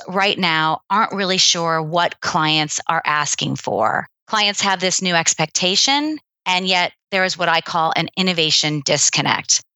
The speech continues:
Clients are crying for innovation. We hear it all the time, "Innovate, innovate." But what they're really asking for is a new type of service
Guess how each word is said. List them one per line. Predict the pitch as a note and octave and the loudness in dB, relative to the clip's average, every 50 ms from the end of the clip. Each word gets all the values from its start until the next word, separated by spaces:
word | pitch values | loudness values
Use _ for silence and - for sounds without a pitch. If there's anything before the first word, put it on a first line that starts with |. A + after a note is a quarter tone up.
| _ - | _ -2
Clients | - A#3+ A#3 A#3 B3 A#3+ - | 0 0 2 2 0 0 0
are | C4+ C4 | -2 -2
crying | - - - - F#3+ F3+ F3+ F3 F3 F3 F3 | -2 -4 -4 -2 0 0 2 2 0 -2 -4
for | - - E3 D#3+ D#3+ D#3 | -6 -4 -2 0 0 0
innovation. | - - F3 D#3+ D#3 D3 C#3+ C#3+ C#3 - - C#3 - - D3 | 0 0 0 0 2 2 2 2 2 2 2 0 -2 -6 -6
We | D#3 F3 E3+ | -6 -4 0
hear | E3+ F#3 F3+ | 0 2 2
it | F3 | 2
all | E3 D#3 | 0 0
the | D3+ D#3 | 0 0
time, | D3+ - - D3 C3+ B2+ C3+ C3+ - _ | -2 0 0 0 0 0 -2 -4 -4 _
"Innovate, | - C4 C4 B3+ G3+ F#3 D#3 - - _ - | -2 0 0 0 0 0 -2 -4 -4 _ -2
innovate." | A3+ A#3+ A3 F#3+ D#3 D3+ C#3 G2+ - - _ _ _ - | 0 0 0 0 0 -2 -2 -4 -6 -8 _ _ _ -2
But | A3+ A3 - | -2 -2 0
what | G#3 A3+ A3 G#3+ - | 0 -2 0 0 0
they're | A3+ A3 G#3+ | 0 0 0
really | G3+ G3 B3 D4+ E4+ D#4 G#3+ | -2 -2 0 0 2 2 2
asking | F3+ E3+ D#3 - - - D#3+ D#3+ D#3 | 0 0 -2 -4 -4 -4 -2 -2 -2
for | - - E3+ E3 D#3 D#3 D#3 | -4 -2 -2 0 0 2 2
is | - F3 - | 2 2 0
a | F3+ F3 | 0 0
new | F#3 G#3 A3+ A3 | 2 2 2 2
type | - - G3 F#3 - | 2 2 2 0 0
of | F3+ D#3+ D3+ | -2 0 0
service | - - - A3 G#3+ G#3 F3+ E3+ F3 E3+ - - | 2 2 2 2 0 0 0 0 0 0 -2 -2